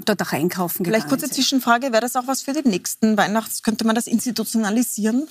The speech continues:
Speaker 2: einen Weihnachtseinkaufssonntag?
Speaker 1: Nein, das ist grundsätzlich etwas, was wir als Ausnahme gesehen
Speaker 2: Mhm.
Speaker 1: haben. Wir haben ja in Österreich die Tourismuszonen. Was ist das? Das ist die Möglichkeit, regional in den Bundesländern zu entscheiden,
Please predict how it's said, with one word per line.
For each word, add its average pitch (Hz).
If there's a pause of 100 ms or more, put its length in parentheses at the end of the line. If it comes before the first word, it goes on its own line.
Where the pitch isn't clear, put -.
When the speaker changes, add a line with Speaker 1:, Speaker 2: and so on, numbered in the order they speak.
(120)
Speaker 2:
einen 226
Weihnachtseinkaufssonntag? 220 (560)
Speaker 1:
Nein, 220
das 214
ist 220
grundsätzlich 247
etwas, 214
was 208
wir 226
als 196
Ausnahme 233
gesehen 220
Speaker 2:
Mhm. 220
Speaker 1:
haben. 208 (320)
Wir 233
haben 240
ja 247
in 214
Österreich 196
die 214
Tourismuszonen. 233
Was 185
ist 220
das? 233 (300)
Das 233
ist -
die 254
Möglichkeit, 233
regional 220
in 233
den 196
Bundesländern 226
zu 214
entscheiden, 208